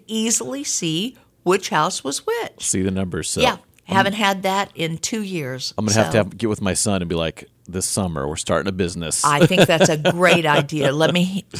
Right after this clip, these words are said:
Speaker 1: let me get you my address
Speaker 2: Yeah.
Speaker 1: because, you know,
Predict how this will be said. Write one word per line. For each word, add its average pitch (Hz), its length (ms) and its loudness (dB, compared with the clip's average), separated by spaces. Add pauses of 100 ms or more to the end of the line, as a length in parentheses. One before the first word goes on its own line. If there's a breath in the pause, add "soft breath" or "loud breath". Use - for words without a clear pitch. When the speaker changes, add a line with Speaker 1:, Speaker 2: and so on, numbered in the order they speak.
(140)
Speaker 1:
let 170 180 6
me 190 60 0
get 190 260 2
you 226 60 2
my 233 180 6
address 160 640 4
Speaker 2:
Yeah. 143 160 6
Speaker 1:
because, 156 460 6
you 180 120 4
know, 156 220 2